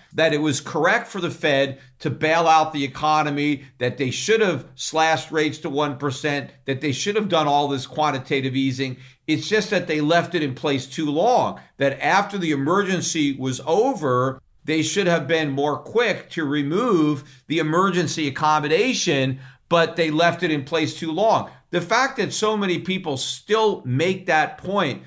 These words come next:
shows that they don't really understand what's going on. It was a mistake from the beginning. The Fed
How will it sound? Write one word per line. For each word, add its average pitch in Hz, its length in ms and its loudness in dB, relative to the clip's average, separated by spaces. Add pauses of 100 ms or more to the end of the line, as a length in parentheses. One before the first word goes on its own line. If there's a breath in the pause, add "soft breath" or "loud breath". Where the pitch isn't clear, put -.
(140 loud breath)
shows 220 460 2
that 185 160 -2
they 175 100 0
don't 196 260 0
really 175 320 0
understand 156 920 -2 (220 loud breath)
what's 160 280 0
going 170 360 0
on. 185 420 4 (160 loud breath)
It 196 180 2
was 180 220 2
a 170 80 4
mistake 202 800 0 (180 soft breath)
from 185 380 2
the 170 80 2
beginning. 156 640 0 (220 soft breath)
The 147 120 0
Fed 180 460 0